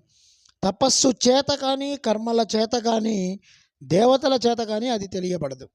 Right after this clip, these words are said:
ఇది ఉపనిషత్ చెప్పింది. ప్రభవ ధర్మం కలిగినటువంటిది విష్ణువుకు అవ్యక్తం అని అంటారని లింగ పురాణంలో చెప్పారు. ఈ నామంతో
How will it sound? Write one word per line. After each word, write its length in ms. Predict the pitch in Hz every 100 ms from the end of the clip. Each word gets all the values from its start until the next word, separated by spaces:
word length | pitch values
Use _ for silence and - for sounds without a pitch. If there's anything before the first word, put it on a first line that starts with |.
| _ _ _ _ _ _ _ _ _ _ 247
ఇది 420 | 277 320 262 269
ఉపనిషత్ 640 | 254 208 277 262 208 214
చెప్పింది. 600 | 214 208 185 156 151 156 170 - _ _ _ _ _ _ _ _
ప్రభవ 340 | 180 220 269 311
ధర్మం 380 | 269 285 285
కలిగినటువంటిది 1080 | 269 254 254 254 233 233 233 214 196 185 185 - _ _ _
విష్ణువుకు 520 | 147 180 - 330 330 294
అవ్యక్తం 560 | 254 196 269 277 277
అని 120 | 262
అంటారని 800 | 233 220 233 226 226 240 202 208 - _ _ _ _ _ _ _ 160
లింగ 260 | 202 285
పురాణంలో 520 | 320 294 254 233 220
చెప్పారు. 380 | 240 165 - 95 _ _ _ _ _ _ _ _ _ _ _ _ _ _ _ 330
ఈ 80 | 311
నామంతో 720 | 302 311 311 277 254 208 233